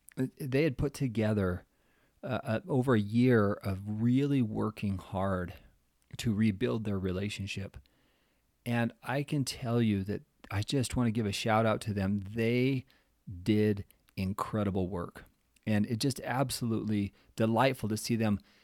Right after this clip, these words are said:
you know, from, from really challenging circumstances of conflict and tension, resentments in the relationship, to this meaningful,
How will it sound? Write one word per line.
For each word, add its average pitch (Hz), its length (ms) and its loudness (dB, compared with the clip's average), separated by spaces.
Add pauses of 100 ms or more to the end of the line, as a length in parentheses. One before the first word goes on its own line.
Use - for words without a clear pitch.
(160)
you 220 60 -6
know, 165 120 2
from, 143 340 -2
from 151 340 -4
really 156 360 -2
challenging 135 640 2
circumstances 110 680 -2
of - 200 -8
conflict 127 500 -4
and 98 180 -4
tension, 123 460 -2
resentments 117 560 -2
in 120 60 2
the 113 60 2
relationship, 110 540 -2 (1000)
to 170 120 0
this 135 200 0
meaningful, 127 800 2